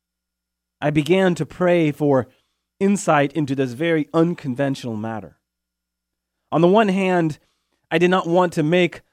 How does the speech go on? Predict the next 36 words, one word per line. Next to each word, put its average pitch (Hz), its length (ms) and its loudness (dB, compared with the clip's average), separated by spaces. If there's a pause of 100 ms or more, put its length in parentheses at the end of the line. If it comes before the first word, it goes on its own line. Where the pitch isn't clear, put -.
(180)
a 160 80 2
mountain 175 420 4
out 165 120 6
of 160 60 2
a 156 80 4
molehill, 160 500 2
so 127 200 0
to 113 100 -4
speak. - 440 -16 (800)
But 143 100 -6
on 156 100 -2
the 165 100 -2
other 214 180 -4
hand, 101 420 -12 (800)
this 240 280 -8
was 147 300 -4
a 147 40 -2
building 180 600 -2
where 147 100 2
the 151 120 4
Holocaust 214 800 -6
of 139 80 -8
abortion 175 480 0
was 151 120 0
in 156 120 0
full 190 260 -4
effect. - 580 -10 (1400)
Incidentally, 175 420 0
my 156 160 2
friends, 151 240 -2
my 147 120 0
hometown 180 520 -2
here 190 180 -4
in 147 60 0
Chico, 151 240 -8
California, 160 680 -4